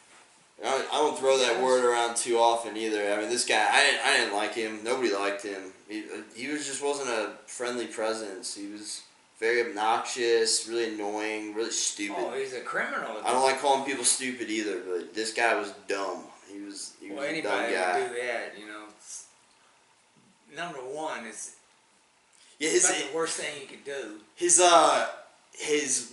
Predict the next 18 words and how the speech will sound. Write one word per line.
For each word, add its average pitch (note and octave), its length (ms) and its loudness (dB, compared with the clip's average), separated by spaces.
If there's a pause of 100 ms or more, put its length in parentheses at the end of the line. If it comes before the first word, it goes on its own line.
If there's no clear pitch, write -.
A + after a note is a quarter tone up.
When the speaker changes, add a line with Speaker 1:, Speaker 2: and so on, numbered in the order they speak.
(100)
Speaker 1:
wife's C#3 400 2
name D#3 400 6
or C3 100 4
his A#2+ 120 2
girlfriend's D3 640 4
name, C#3+ 320 2
whatever, C3 260 2
who B2+ 100 2
had B2 180 4
the B2+ 40 -4
kid, B2 520 4 (500)
her D#3+ 140 0
name E3+ 240 2
was, E3 180 4
like, C3 200 4 (120)
Tiger, A#2+ 600 2 (220)
Tiger D3+ 460 2
something. A2 600 -4